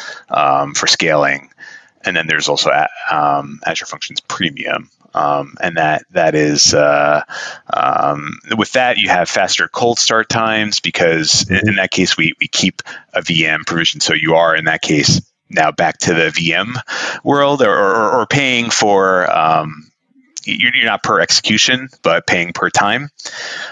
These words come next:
Speaker 1: Um, but in that case, uh, uh, you still have the Azure Function S D K, the Azure Function scaling. You have all the great features that you get with Azure Functions,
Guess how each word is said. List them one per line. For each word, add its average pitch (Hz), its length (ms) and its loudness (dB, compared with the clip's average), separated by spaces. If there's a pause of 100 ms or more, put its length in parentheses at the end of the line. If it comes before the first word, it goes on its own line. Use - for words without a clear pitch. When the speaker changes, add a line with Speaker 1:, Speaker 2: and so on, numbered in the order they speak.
Speaker 1:
Um, 85 280 2
but 95 140 0
in 98 80 2
that 113 160 0
case, - 500 2
uh, 82 560 4
uh, 90 80 4
you 87 160 0
still 117 240 2
have 101 320 2
the 90 140 0
Azure 95 320 -2
Function 90 420 -2
S 80 160 0
D - 60 -2
K, 101 480 0
the 87 100 2
Azure 82 260 0
Function 80 320 -8
scaling. 98 520 2
You 95 80 2
have 101 220 2
all 85 260 4
the 82 120 0
great 85 280 0
features 104 420 0
that 87 240 2
you 98 80 -4
get 101 160 0
with - 100 -8
Azure 120 220 -2
Functions, 131 440 -4